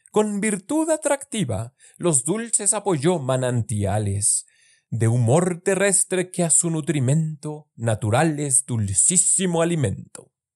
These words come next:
Y como no se intimida de esta astrofísica que considera los astros, decide ocuparse de ese complicado objeto de estudio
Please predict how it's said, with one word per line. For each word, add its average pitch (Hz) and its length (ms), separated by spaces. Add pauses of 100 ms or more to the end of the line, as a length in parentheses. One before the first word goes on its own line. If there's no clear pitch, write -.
(320)
Y 135 120
como 139 240
no 151 200
se 190 140
intimida 131 600
de 117 100
esta 127 260
astrofísica 117 920
que 107 120
considera 101 540
los 110 240
astros, 131 500 (400)
decide 165 400
ocuparse 165 640
de 120 100
ese 135 240
complicado 120 680
objeto 113 440
de 101 100
estudio - 480